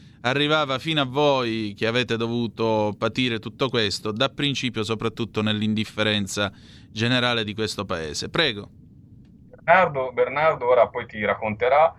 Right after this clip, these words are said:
Speaker 2: è anche una di quelle persone che ha subito il peggior trattamento, perché, fra parentesi, la sua imbarcazione poi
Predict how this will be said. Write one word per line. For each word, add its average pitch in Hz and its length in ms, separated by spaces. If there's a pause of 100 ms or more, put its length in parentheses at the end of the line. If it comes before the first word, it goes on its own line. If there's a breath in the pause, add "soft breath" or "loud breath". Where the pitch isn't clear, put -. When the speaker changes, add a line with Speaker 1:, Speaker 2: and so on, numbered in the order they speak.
(180 soft breath)
Speaker 2:
è 113 140
anche 139 260
una 135 180
di 123 100
quelle 127 200
persone 131 400
che - 80
ha 110 40
subito 110 380
il 107 80
peggior 143 340
trattamento, 104 720
perché, - 380
fra - 200
parentesi, 117 680
la 104 120
sua 113 160
imbarcazione 110 720
poi 117 300